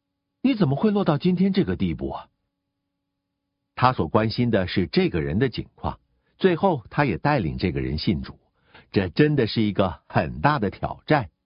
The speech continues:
对不对？当你有确切的盼望时，死亡也威胁不了你，死亡只会帮助你尽快来到主面前。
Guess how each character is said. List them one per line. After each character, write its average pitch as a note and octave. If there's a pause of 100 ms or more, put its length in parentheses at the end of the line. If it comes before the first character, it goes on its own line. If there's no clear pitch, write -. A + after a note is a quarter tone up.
对 D#3
不 A#2
对？ C3+ (760)
当 F#3
你 E3+
有 B2+
确 E3+
切 F3
的 D3
盼 F#3+
望 D#3+
时， D3 (160)
死 G2+
亡 G2
也 F#2+
威 B2
胁 D#2+
不 D#2
了 C#2+
你， C#2 (600)
死 -
亡 D#3+
只 C3
会 D3
帮 A3
助 A3+
你 A2+
尽 C#3+
快 A#2+
来 F#2+
到 G#2+
主 C2+
面 C#2
前。 C#2